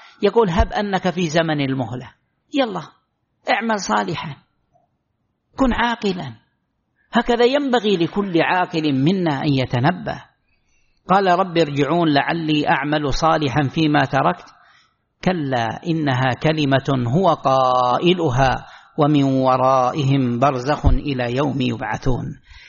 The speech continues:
كم من كلمات في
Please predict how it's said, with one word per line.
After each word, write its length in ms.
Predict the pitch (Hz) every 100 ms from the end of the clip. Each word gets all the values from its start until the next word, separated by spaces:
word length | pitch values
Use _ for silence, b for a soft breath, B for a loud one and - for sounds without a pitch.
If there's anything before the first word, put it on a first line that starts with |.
| B
كم 140 | - 226
من 220 | 208 196
كلمات 680 | - 180 175 180 170 156 - - _ _ _ _ _ _ _
في 220 | - 196